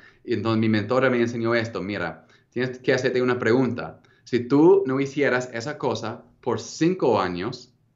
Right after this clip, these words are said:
¿te vas a arrepentir por eso?". Y si la respuesta es sí, entonces es una prioridad. Por ejemplo, pasar tiempo con mi esposa. Si no lo hiciera por cinco años, me estaré arrepentido cada, todos los días. O sea,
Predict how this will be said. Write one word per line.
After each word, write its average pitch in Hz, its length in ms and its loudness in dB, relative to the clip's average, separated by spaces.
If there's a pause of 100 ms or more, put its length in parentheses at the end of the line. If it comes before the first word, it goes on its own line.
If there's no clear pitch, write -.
(920)
¿te 113 120 0
vas 117 180 0
a 127 100 -2
arrepentir 117 600 -4
por 101 140 -2
eso?". 156 420 -6 (380)
Y 107 80 -10
si 120 120 -4
la 110 160 2
respuesta 143 420 0
es 170 120 -2
sí, 139 400 -4 (260)
entonces 113 760 0
es 110 200 -4
una 113 200 -2
prioridad. 101 680 0 (120)
Por 120 180 2
ejemplo, 113 540 0 (220)
pasar 117 320 -4
tiempo 127 280 -2
con 135 120 -4
mi 117 60 0
esposa. 120 600 -6 (300)
Si 117 140 -2
no 123 160 4
lo 180 120 6
hiciera 160 380 2
por 110 140 -8
cinco 135 440 -2
años, 135 480 -4 (720)
me 123 200 2
estaré 131 420 2
arrepentido 117 680 0
cada, 127 380 -4
todos 123 180 -2
los 90 120 -4
días. 107 340 0
O 92 60 -10
sea, 87 520 -6